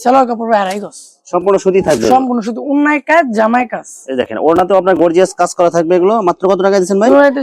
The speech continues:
Speaker 1: সাড়ে তিনশো টাকা।
Speaker 2: Only তিনশো পঞ্চাশ টাকা।
Speaker 1: Only তিনশো পঞ্চাশ টাকা।
Speaker 2: অনেক
Speaker 1: এই যে
Speaker 2: সুন্দর
Speaker 1: দেখেন।
Speaker 2: গর্জিয়াস কালার দেখেন, এই যে প্রত্যেকটা বডিতে দেখেন গর্জিয়াস কাজ করা থাকবে নিচের প্যানেলে, প্লাস গলাতে অনেক সুন্দর একটা ডিজাইন করা থাকবে। মাত্র কত টাকা দিচ্ছেন ভাই?
Speaker 1: মাত্র দিব সাড়ে তিনশো টাকা।
Speaker 2: Only তিনশো পঞ্চাশ টাকায় পুরা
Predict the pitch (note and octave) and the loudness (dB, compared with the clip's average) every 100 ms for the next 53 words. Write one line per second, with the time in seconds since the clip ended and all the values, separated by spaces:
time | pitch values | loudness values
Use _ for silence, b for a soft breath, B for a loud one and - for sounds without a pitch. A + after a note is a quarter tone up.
0 | A#3 B3 C4 C#4+ A#3+ G3 E3 - _ _ | -2 0 0 -4 -6 -10 -16 -20 _ _
1 | D#3 F#3+ A3 G#3 G3+ G3 G3 E3+ - - | 0 0 0 0 0 0 2 0 0 -2
2 | C4 C4 C#4 B3 B3+ A#3 A#3 A#3 - A#3 | 0 2 2 0 -2 -2 -4 -6 -6 -6
3 | F#3+ B2 D#3+ F#3+ G3 G3 F#3+ D#3+ F3+ G3 | -4 -2 -2 0 0 2 2 2 2 2
4 | F#3+ - F#3 F#3+ F3 F3+ G#3+ F#3 F#3 - | 0 0 2 2 0 -2 0 0 0 -2
5 | - - G#3+ - F3+ D#3+ F3+ F#3 F#3+ G#3 | -4 -2 -2 0 0 2 2 0 0 0
6 | D#3 F3+ F3 G3+ - F#3+ - F#3 F3+ F3+ | 2 2 2 0 0 -2 0 -2 -2 0
7 | F#3+ F#3 G3 F#3 F#3 G3 F#3+ G3 - _ | 0 0 -2 -4 -4 -2 0 0 0 _
8 | _ _ C#3+ F#3 G#3 G3+ F#3+ G#3+ G3+ F#3+ | _ _ 0 2 2 -2 -4 -8 -2 -2
9 | - D#3+ D3 D#3 C#3+ B2 A2+ F2 D#2+ _ | 0 -2 0 -2 0 -2 -4 -10 -14 _
10 | _ - - F#3 F#3 G3+ G3+ F#3 G3 A#3+ | _ -6 -2 -2 0 0 0 0 0 0
11 | D4 _ - A#3 C4 C#4 B3+ G#3 G#3 C4 | -2 _ -4 -2 2 2 2 0 -2 -2
12 | A#3 F#3 C#3+ - _ - F#3+ A3 G#3+ G3+ | -6 -8 -14 -20 _ -4 -2 -2 -2 -2
13 | G3+ F3 D#3 C3+ - G#2 - - - | -2 0 0 -2 -2 -4 -6 -8 -2